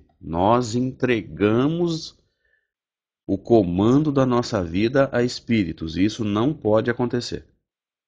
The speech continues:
No atual estágio evolutivo em que nós estamos, nós temos que dirigir a nossa vida. Se for para nós crescermos, chegar ao estágio de Chico Xavier e entregar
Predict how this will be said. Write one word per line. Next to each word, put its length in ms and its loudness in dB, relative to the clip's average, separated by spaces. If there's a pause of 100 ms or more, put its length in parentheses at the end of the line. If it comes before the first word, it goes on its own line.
(1300)
No 220 4
atual 580 4
estágio 520 2
evolutivo 600 0
em 60 0
que 140 -4
nós 240 -2
estamos, 560 -2
nós 180 -2
temos 320 -2
que 100 -6
dirigir 600 -2
a 60 0
nossa 220 -8
vida. 240 -12 (2000)
Se 200 -2
for 380 2
para 180 2
nós 240 2
crescermos, 1040 2 (480)
chegar 460 2
ao 160 4
estágio 480 2
de 100 0
Chico 340 0
Xavier 640 0 (560)
e 140 2
entregar 920 2